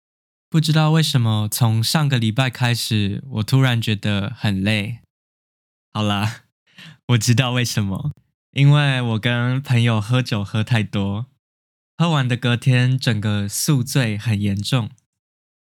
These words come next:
然后我整个礼拜都觉得有一种倦怠感，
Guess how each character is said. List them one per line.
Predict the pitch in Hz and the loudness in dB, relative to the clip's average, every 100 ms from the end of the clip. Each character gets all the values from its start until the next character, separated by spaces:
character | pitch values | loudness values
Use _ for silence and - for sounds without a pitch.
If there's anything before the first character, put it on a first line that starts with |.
| - | -6
然 | 120 120 | 0 4
后 | 151 139 | 4 4
我 | 131 | 0
整 | 120 127 | 0 0
个 | 117 | 2
礼 | 110 | 0
拜 | - 143 131 123 | 0 -2 -2 -4
都 | 135 | -2
觉 | 139 123 | -2 0
得 | 120 | 0
有 | 117 113 | 2 0
一 | |
种 | 113 120 104 104 | 0 -2 -2 -4
倦 | - 147 120 | -2 -2 0
怠 | 151 127 | 0 -2
感， | 110 95 82 | -2 -6 -8